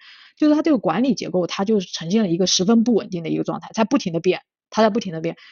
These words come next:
那么呢，它最终的目的，平台它通过这样的一些手段，它最终的目的是什么呢？它最终是要形成运营成本降低的目的。而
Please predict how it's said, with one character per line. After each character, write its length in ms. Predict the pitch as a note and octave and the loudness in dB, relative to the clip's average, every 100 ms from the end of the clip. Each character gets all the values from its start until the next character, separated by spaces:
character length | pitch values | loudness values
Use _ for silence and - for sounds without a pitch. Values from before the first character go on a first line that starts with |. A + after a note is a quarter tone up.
| - - | -18 -2
那 120 | F4 | 0
么 120 | D4+ | 4
呢， 120 | B3 | 2
它 140 | A#3 B3+ | 2 0
最 180 | C#4+ B3 | 0 0
终 160 | B3 | 2
的 80 | B3 | 2
目 240 | A#3+ D4+ | 2 0
的， 260 | F3 - - | -2 -4 -8
平 160 | - G3 | -2 0
台 120 | A#3 | 2
它 120 | A#3+ | 2
通 320 | B3 - C4 D4 | -2 -2 -2 0
过 140 | B3+ | 0
这 80 | F3 | 0
样 120 | F3+ | -2
的 80 | D#3+ | -4
一 40 | D#3+ | -4
些 140 | E3+ | -6
手 140 | - | -8
段， 160 | - - - _ _ _ - | -16 -16 -18 _ _ _ -4
它 140 | B3 | -2
最 120 | A#3+ B3+ | 0 2
终 120 | A#3+ | 4
的 80 | A#3 | 4
目 320 | G#3+ C4 C#4+ | 4 2 2
的 80 | F#3 | 0
是 80 | - | -2
什 120 | F3 | -10
么 100 | - | -10
呢？ 100 | - | -10
它 140 | - A#3 | -6 -4
最 180 | B3+ G#3+ | -2 0
终 160 | G#3 | 0
是 100 | G#3 | -2
要 140 | G#3+ F#3+ | -2 -2
形 280 | - D#3 E3+ | -6 -10 -8
成 160 | E3 | -8
运 280 | F3 A3+ G#3+ | 0 2 2
营 140 | E3+ E3 | 0 -8
成 200 | F3 E3+ | -10 -10
本 120 | D#3 | -6
降 220 | F3+ E3 | -6 -2
低 100 | D#3+ | -2
的 80 | D#3+ | -4
目 140 | D#3 D#3 | -8 -14
的。 120 | - _ _ _ _ _ | -16 _ _ _ _ _
而 360 | F#3+ F#3+ A3+ | 2 4 4